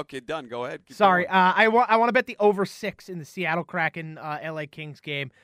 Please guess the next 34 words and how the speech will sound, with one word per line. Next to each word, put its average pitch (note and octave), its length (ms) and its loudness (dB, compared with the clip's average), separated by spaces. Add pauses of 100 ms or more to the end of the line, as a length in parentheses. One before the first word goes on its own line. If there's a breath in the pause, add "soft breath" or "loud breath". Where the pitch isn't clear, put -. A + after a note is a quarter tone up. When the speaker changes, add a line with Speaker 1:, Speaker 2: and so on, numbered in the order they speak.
(180 soft breath)
Speaker 2:
Uh, D#3 220 4
it D#3+ 80 -2
doesn't E3+ 220 -4
start E3 240 -2
until D#3+ 200 -10
ten D3+ 280 -10
thirty. D3+ 300 -8
So, C#3+ 160 -10
again, C#3+ 260 -4
I C3+ 160 -2
will D#3+ 100 -4
be C#3+ 140 -10
asleep. G3 400 -8 (200 soft breath)
This D#3+ 120 -10
is D3+ 100 -12
one F#3 120 2
of F3 40 0
my E3+ 140 0
bets E3+ 320 0
where D#3+ 100 -4
I D3+ 80 0
just C#3+ 200 -10
place F#3 280 2
it G3 80 -8
and D#3+ 80 -14
I C#3+ 80 -8
don't D3+ 180 -12
see D#3+ 180 -12
a C3 40 -12
single E3+ 300 -12
second E3 320 -12
of D3 80 -12
the C#3+ 60 -16
game. D3+ 320 -12